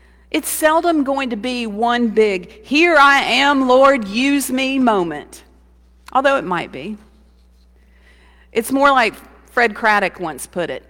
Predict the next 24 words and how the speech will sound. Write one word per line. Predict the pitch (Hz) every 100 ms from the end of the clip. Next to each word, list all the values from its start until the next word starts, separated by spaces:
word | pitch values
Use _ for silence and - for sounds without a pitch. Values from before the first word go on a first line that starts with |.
| _ _ -
Instead | 240 220 277 269
of | 247
laying | 196 233 262 277 269
down | 247 226 220 220
a | -
hundred | - 339 349 330
thousand, | 262 254 240 -
a | 220
hundred, | 233 294 311 254 - _ - - -
a |
thousand | - 240 311 269 208
dollars | 185 180 185
on | 175 226
the | 240
table | 240 233 180 151 208 - -
all | 233 294
at | 214
once | 208 180 190
and | 190 185
saying, | 214 190 175 - - - _
"Here | 277 320
it | 269
is, | 196 180
God," | 185 156 156 220